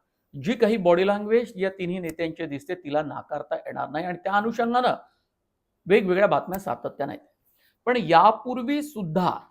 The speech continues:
अमित शहा आणि नरेंद्र मोदी हे योगी आदित्यनाथ यांच्यावर प्रचंड नाराज झालेले, आतून संतापलेले आहे की लोकसभेच्या जागा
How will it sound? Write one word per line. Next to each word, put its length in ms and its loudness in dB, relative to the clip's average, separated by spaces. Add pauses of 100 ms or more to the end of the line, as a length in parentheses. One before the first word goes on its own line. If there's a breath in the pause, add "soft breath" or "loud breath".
(360)
अमित 200 0
शहा 320 2
आणि 140 0
नरेंद्र 400 0
मोदी 240 -4
हे 220 -2
योगी 260 -2
आदित्यनाथ 720 -2
यांच्यावर 640 -4 (400)
प्रचंड 380 -2
नाराज 500 4
झालेले, 320 -4 (140)
आतून 280 -6
संतापलेले 640 -4
आहे 80 -6
की 180 -12
लोकसभेच्या 540 -8
जागा 360 -4